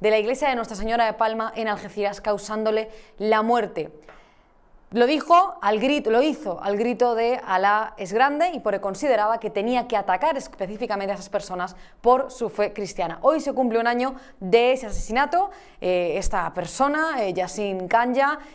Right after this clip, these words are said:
sigue detenida, está en prisión provisional en la unidad de, de psiquiatría, pero el juez sí que ha observado delito de terrorismo y por lo tanto el juicio se va a celebrar de manera inminente y está la posibilidad de que le caiga una prisión permanente revisable. Personalmente espero que así sea.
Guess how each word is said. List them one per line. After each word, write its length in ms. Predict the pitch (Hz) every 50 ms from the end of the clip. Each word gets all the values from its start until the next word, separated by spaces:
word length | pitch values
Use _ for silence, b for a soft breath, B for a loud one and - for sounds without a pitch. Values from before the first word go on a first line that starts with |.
| B
sigue 260 | - - 247 240 220
detenida, 440 | 214 202 180 196 208 269 339 349 359
está 140 | 302 254 247
en 80 | 220 202
prisión 300 | 214 196 - 226 220 202
provisional 640 | 190 190 185 175 - - 202 247 302 359 392 370
en 120 | - 208 190
la 80 | 185
unidad 280 | 185 190 190 214 208 202
de, 280 | 196 190 185 180 170 170
de 120 | 170 185
psiquiatría, 580 | 175 - 208 - 247 240 311 320 330 370 392 381 B B B B -
pero 200 | - 302 311 294 269
el 100 | 254 247
juez 340 | - 285 302 311 330 - B B B B B
sí 240 | - - 277 262 -
que 300 | 254 254 240 226 - -
ha 160 | 226 226 226
observado 560 | 220 196 - - 214 208 208 233 226 214 196
delito 480 | 180 175 208 214 220 247 254 - 214 208
de 140 | 214 240 226
terrorismo 640 | 226 220 202 196 202 226 277 302 254 302 349 403 403 392 B B B -
y 80 | 254
por 140 | 226 254 254
lo 100 | 240 226
tanto 420 | 233 226 226 214 240 254 254 - - -
el 140 | - 202 202
juicio 320 | - 247 277 247 240 233
se 100 | - 208
va 240 | 214 214 220 214 208
a 280 | 190 - - - 185 175
celebrar 340 | - - 202 196 208 220 214
de 100 | 196 196
manera 240 | 196 196 208 208 208
inminente 560 | 214 240 254 277 285 285 294 277 339 359 359 B B B B B
y 120 | - 254 320
está 280 | 320 320 311 320 294 277
la 120 | 285 -
posibilidad 680 | 269 285 294 285 269 269 254 247 233 233 233 247 247 - - - -
de 200 | 208 190 240 240
que 100 | 240 254
le 100 | 233 220
caiga 340 | 226 220 226 220 226 233 226
una 240 | 269 277 277 269 240
prisión 460 | 226 214 202 - - 247 247 247 233
permanente 460 | - 202 180 180 180 214 233 233 254
revisable. 420 | - 190 180 165 - 185 170 165 156
Personalmente 800 | - 165 - 220 214 220 226 233 220 233 240 240 - - - -
espero 520 | - 202 196 196 - - 240 240 247 240 233
que 240 | 220 233 247 - -
así 300 | - 196 196 - 220 202
sea. 340 | - - 190 185 165 -